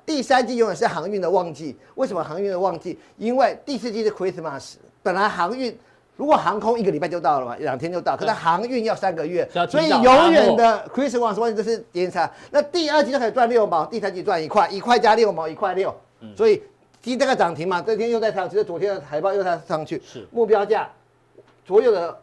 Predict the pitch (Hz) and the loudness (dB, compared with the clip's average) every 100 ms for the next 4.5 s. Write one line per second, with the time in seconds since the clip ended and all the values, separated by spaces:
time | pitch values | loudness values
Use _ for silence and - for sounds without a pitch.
0 | _ _ 151 156 156 240 - 214 202 202 | _ _ -2 -2 2 4 6 2 4 2
1 | 208 202 170 151 127 170 143 - 170 175 | 4 2 0 -4 -4 -6 -8 -12 -10 -2
2 | 233 196 135 - 120 117 240 175 139 202 | 0 0 -2 -12 -14 -10 -8 -8 0 2
3 | 160 127 175 233 202 214 202 185 170 202 | 0 -4 -8 -8 -6 -4 -4 -6 -8 -8
4 | 175 139 113 160 143 | -8 -8 -6 -6 -6